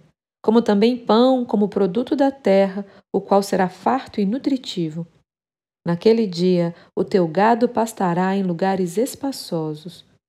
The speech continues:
Os bois e os jumentos que lavram a terra comerão forragem com sal, alimpada com pá e forquilha. Em todo monte alto e em todo outeiro elevado haverá ribeiros e correntes de águas,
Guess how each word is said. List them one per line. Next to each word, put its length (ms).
Os 200
bois 520
e 100
os 140
jumentos 640
que 100
lavram 420
a 100
terra 520
comerão 400
forragem 680
com 260
sal, 520
alimpada 640
com 260
pá 420
e 60
forquilha. 720
Em 160
todo 580
monte 720
alto 500
e 120
em 140
todo 380
outeiro 500
elevado 680
haverá 300
ribeiros 720
e 60
correntes 600
de 180
águas, 580